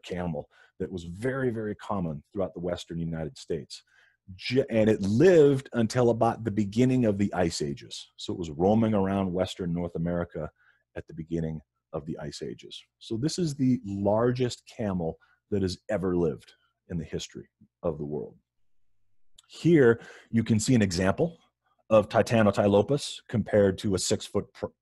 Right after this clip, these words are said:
uh, modern human, and it's compared to a modern dromedary or a single hump camel. Uh, so it's, again, two to three times bigger than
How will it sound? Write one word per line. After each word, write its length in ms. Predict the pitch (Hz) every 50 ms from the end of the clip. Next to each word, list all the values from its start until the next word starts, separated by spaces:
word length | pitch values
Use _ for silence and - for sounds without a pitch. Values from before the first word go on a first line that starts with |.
| _ -
uh, 180 | 92 90 85
modern 320 | 85 87 92 95 92 92 87
human, 400 | 90 98 98 104 123 160 170 - _ _ _ - - - _ _ _ -
and 140 | 104 101 101
it's 100 | 95 -
compared 460 | - 117 98 - - 117 110 107 101
to 80 | 101
a 60 | 98 92
modern 340 | 95 98 95 95 92 90
dromedary 640 | 82 90 87 90 98 104 107 95 101 104 110 131 131
or 180 | 104 90 87
a 60 | 87 -
single 340 | - - 104 98 107 98
hump 240 | 101 101 104 117 - - _ _
camel. 380 | - 104 101 98 104 120 135 - _ _ _ _ _ _ - - - - - - _ -
Uh, 360 | 101 101 98 95 95 95 98
so 180 | - - 120
it's, 120 | 117 113 120
again, 380 | 104 107 120 127 120 117 117 110 -
two 220 | - - 147 151
to 40 | 143
three 220 | 139 - 143 135
times 380 | 135 - 135 127 123 117 107 98
bigger 420 | - - 120 113 104 107 98 - _ _ _ _ _ 90 87 92
than 420 | 92 92 90 90 87 87 87 82